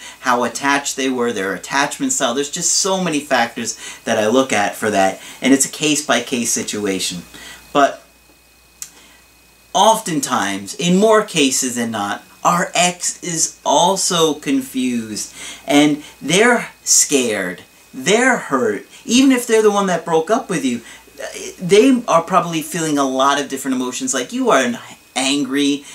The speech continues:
and disappointed, and, you know, so it's not so cut and dry with them eas-, either. However, of course, it does seem to be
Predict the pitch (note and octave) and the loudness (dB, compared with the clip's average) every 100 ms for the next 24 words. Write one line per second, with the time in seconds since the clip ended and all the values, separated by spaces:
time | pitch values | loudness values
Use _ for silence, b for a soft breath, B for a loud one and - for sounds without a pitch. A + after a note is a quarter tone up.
0 | B - B2 C3 C3 B2 - B2 C3+ C3+ | B -10 -4 -2 -2 -2 -4 -2 -2 0
1 | C3 C3 B2+ B B B - B2+ B2 B2 | 0 0 -2 B B B -4 -2 2 2
2 | B2+ - - D3+ C#3+ C#3+ - E3+ - - | 0 -2 0 4 4 2 2 2 0 -14
3 | - - - - F3+ - A#3+ D4+ - - | -20 -20 -16 -2 0 4 6 6 2 -6
4 | - - F#3+ F#3+ - F3+ E3 D3 D3 C3+ | -6 0 2 2 0 0 2 2 0 2
5 | B2 B2 A#2+ B2 - A2+ A2 A2+ - A#2+ | 2 2 -2 -6 -6 -4 -2 -4 -6 -2
6 | A#2+ A#2 - B2+ C3 B2+ G#2 F#2+ B B | 0 0 -2 4 6 4 2 -2 B B
7 | D#3+ E3 G3+ F3 - B - - - G3+ | 2 4 4 2 -2 B -10 -8 2 2
8 | F3+ C#3+ - - E3+ F3 - D#3+ D3 C#3+ | 2 -2 -4 0 2 4 2 0 -4 -4
9 | C3 B2+ | -2 -2